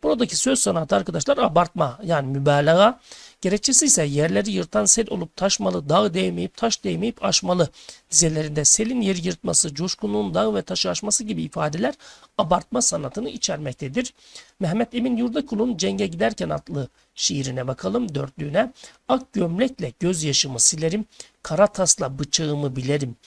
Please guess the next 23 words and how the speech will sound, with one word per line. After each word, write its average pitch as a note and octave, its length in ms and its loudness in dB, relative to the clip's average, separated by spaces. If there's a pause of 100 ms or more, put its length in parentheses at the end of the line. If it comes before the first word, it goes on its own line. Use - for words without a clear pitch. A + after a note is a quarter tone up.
(200)
vatanım A3+ 500 -2
için D3+ 360 -2
yücelikler D#3 640 -2
dilerim, A3 360 0 (360)
bu C4 120 0
dünyada D3 400 0
kimse E3+ 360 -2
kalmaz D#3 720 0
giderim. C3 360 -2 (320)
Buradaki F#3 340 0
söz A#3 220 0
sanatı E3+ 320 0
arkadaşlar E3 440 -2
teşhis, - 800 0
yani G3 380 -2 (340)
kişileştirme. G3 760 2 (360)
Ak C4+ 220 0
gömlekle F#3 460 0
gözyaşımı F#3 680 0
silerim D#3+ 420 0 (340)
ve F#3+ 220 2 (320)
kara A#3 400 0
taşla C4 580 -2